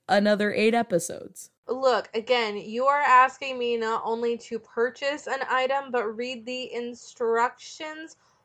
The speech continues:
Speaker 2: What am I, an adult?
Speaker 1: All right, Madison, will you reveal to the listeners your ranking of the thirteen films that we watched this season?
Speaker 2: Absolutely.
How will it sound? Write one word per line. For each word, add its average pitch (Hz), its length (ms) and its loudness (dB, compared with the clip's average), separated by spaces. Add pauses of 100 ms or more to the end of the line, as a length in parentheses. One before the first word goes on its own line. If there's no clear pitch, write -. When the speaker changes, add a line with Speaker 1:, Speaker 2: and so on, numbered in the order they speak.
(240)
Speaker 2:
What 320 440 4 (120)
am 311 300 0
I, 175 540 2
an 247 160 2
adult? 233 840 2 (140)
Speaker 1:
All 294 100 8
right, 220 220 6
Madison, 196 600 2
will 302 300 2
you 220 360 0
reveal 180 580 0
to 180 160 -8
the 170 120 0
listeners 170 1040 -4
your 202 320 2
ranking 170 680 -2
of 165 280 0
the 180 120 -2
thirteen 180 540 -2
films 170 800 0
that - 160 -4
we 185 120 -6
watched - 640 -12
this 180 180 -8
season? 196 480 -8 (120)
Speaker 2:
Absolutely. 175 920 -4